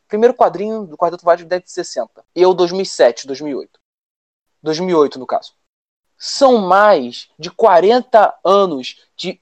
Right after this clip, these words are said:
esses filhas da puta sendo vilões, filhas da puta que invadem planeta pra destruir tudo e roubar as coisas dos outros e transformar em, "Olha como nós somos os pobres coitados que somos oprimidos."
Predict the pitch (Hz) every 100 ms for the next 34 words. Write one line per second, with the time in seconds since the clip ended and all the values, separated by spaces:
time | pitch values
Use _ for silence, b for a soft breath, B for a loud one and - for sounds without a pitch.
0 | _ 220 262 240 202 - 208 170 165 139
1 | 190 202 160 - 185 180 147 180 156 185
2 | 202 165 - - 135 _ - 269 285 214
3 | 202 180 - 160 - 147 180 160 147 151
4 | 180 233 262 - 233 175 170 160 - 185
5 | 160 - - 233 233 - 196 160 170 202
6 | 165 170 208 - 165 151 139 123 123 180
7 | 180 120 - b b _ _ 208 247 247
8 | 247 226 247 247 247 262 294 285 262 254
9 | 247 - 247 233 226 - - 220 220 -
10 | 208 196 - 202 247 233 - 220 - 233
11 | 214 220 - 208 208 208